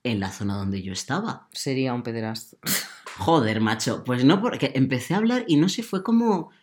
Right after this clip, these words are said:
Speaker 1: fue como bonito y
Speaker 2: ¿Pero y
Speaker 1: estuvimos
Speaker 2: quién era?
Speaker 1: jugando. No lo sé. Yo me, yo me
Speaker 2: ¿Te dijo
Speaker 1: encontré
Speaker 2: su nombre?
Speaker 1: No.
Speaker 2: Pues lo tenía que poner porque en el PictoChat pone tu nombre,
Speaker 1: Pues
Speaker 2: el
Speaker 1: no
Speaker 2: que
Speaker 1: me
Speaker 2: tienes
Speaker 1: acuerdo
Speaker 2: puesto en la
Speaker 1: ya,
Speaker 2: D S.
Speaker 1: ya no me acuerdo,
Speaker 2: Podía
Speaker 1: pero
Speaker 2: poner Marisa.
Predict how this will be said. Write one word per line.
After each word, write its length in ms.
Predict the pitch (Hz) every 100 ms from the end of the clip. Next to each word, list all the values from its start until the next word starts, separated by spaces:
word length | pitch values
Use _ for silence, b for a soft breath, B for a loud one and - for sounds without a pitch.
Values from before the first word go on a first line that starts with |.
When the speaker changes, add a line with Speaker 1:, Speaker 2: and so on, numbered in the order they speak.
| b
Speaker 1:
fue 160 | - 160
como 260 | 214 226
bonito 400 | 202 175 190 -
y 40 | 165
Speaker 2:
¿Pero 120 | 127
y 40 | 147
Speaker 1:
estuvimos 240 | 160 143
Speaker 2:
quién 60 | 131
era? 80 | 101
Speaker 1:
jugando. 340 | 139 220 220
No 120 | 147 170
lo 140 | 226
sé. 320 | - - - _ _ _ _ _ -
Yo 160 | 135
me, 240 | 208 220 135
yo 140 | 170
me 100 | 208
Speaker 2:
¿Te 80 | 170
dijo 140 | 127 147
Speaker 1:
encontré 240 | 156 -
Speaker 2:
su 60 | 135
nombre? 360 | 139 151 135
Speaker 1:
No. 320 | 147 175 311 - _
Speaker 2:
Pues 180 | - 120
lo 120 | 120
tenía 240 | 117 117 117
que 100 | 127
poner 240 | 127 127
porque 180 | 139 139
en 60 |
el 60 | 123
PictoChat 540 | 117 - 113 - 117
pone 260 | - 127 131
tu 140 | 127
nombre, 420 | 113 117 131 113 -
Speaker 1:
Pues 120 | 101
Speaker 2:
el 60 | 101
Speaker 1:
no 40 |
Speaker 2:
que 80 | 110
Speaker 1:
me 40 |
Speaker 2:
tienes 180 | 123 127
Speaker 1:
acuerdo 140 | 123 127
Speaker 2:
puesto 160 | -
en 60 | 135
la 100 | 131
Speaker 1:
ya, 100 | 113
Speaker 2:
D 80 | 110
S. 480 | 113 107 85 85
Speaker 1:
ya 140 | 85 85
no 100 | 87
me 120 | 90
acuerdo, 320 | 85 85 92
Speaker 2:
Podía 240 | 123 123 127
Speaker 1:
pero 60 |
Speaker 2:
poner 240 | 120 131 123
Marisa. 580 | 120 127 139 123 101